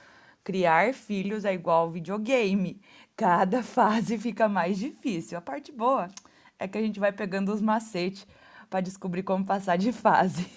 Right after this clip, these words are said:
<laughs> Aline, encantada. E a gente vai trazer o livro da Aline, sim, em um desses episódios. Mesmo ele sendo mais profissional, digamos assim, a gente vai trazer ele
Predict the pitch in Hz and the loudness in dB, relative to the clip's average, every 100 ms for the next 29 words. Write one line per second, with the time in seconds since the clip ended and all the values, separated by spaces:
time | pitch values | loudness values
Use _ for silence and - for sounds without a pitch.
0 | - 330 330 311 - 294 - - - - | -2 -2 -2 -6 -8 -16 -18 -20 -18 -16
1 | 269 180 190 196 208 190 175 175 - 233 | -10 -4 -2 -2 -2 -4 -6 -8 -6 -6
2 | 220 233 240 262 156 131 139 156 - - | -4 -6 -6 -4 -4 -4 -8 -14 -18 -20
3 | - 226 226 269 277 196 190 226 240 208 | -6 -2 -2 -2 -2 4 4 4 -2 -4
4 | 185 151 - 220 247 185 170 196 190 175 | -4 -6 -4 -2 -2 -2 -4 -4 2 2
5 | 185 165 170 214 254 - 180 151 175 208 | 2 -2 -4 -6 -6 -10 -8 -6 -6 -8
6 | - 233 190 190 220 220 196 175 180 196 | -6 -4 -4 -4 -4 -6 -8 -12 -10 -8
7 | 165 147 143 151 - _ _ - _ 185 | -4 -4 -6 -12 -20 _ _ -20 _ -4
8 | 208 208 214 247 262 208 196 196 196 165 | 0 0 -2 -2 -2 0 -2 -4 -8 -8
9 | 165 160 - _ _ _ 180 180 180 190 | -8 -10 -14 _ _ _ -4 0 0 -2
10 | - 233 285 311 269 - 220 196 180 170 | -2 4 4 2 -8 -6 -2 0 0 -2
11 | 175 165 151 165 165 - 147 170 - 190 | -6 -6 -6 -6 -8 -12 -12 -12 -8 -4
12 | 202 196 196 180 175 185 196 170 190 185 | -4 -6 -4 -2 -2 -2 -6 -4 -4 -4
13 | 160 160 185 | -4 -6 -8